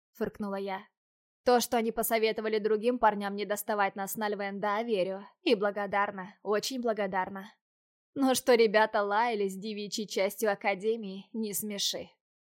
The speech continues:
Ильяна криво усмехнулась. «Полагаешь, у них нет рычагов воздействия на студентов?» Я только плечами пожала. «Полагаю, что мне это неинтересно.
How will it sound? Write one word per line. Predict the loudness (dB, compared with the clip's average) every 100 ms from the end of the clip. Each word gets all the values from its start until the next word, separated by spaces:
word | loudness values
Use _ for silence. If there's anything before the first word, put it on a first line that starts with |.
| _ _
Ильяна | -2 0 2 0 0
криво | 0 2 2
усмехнулась. | 0 -4 -8 -10 -8 -8 -8 -12 _ _ _ 0
«Полагаешь, | 4 4 4 2 0 0
у | 0
них | 0 -4
нет | -4 -4 -2
рычагов | -4 -2 -2 0 0
воздействия | 2 0 0 -2 -2 -6 -4
на | -2
студентов?» | -2 -2 0 -2 -2 -4 -6 -8 _ _ _
Я | -2 0
только | 0 -2 -4
плечами | -4 -4 -4 -6
пожала. | -8 -8 -8 -8 -10 _ _ _ 0
«Полагаю, | 2 4 2 0
что | -2 -4 -4
мне | -4 -4
это | -4
неинтересно. | -4 -6 -4 -4 -4 -6 -8 -12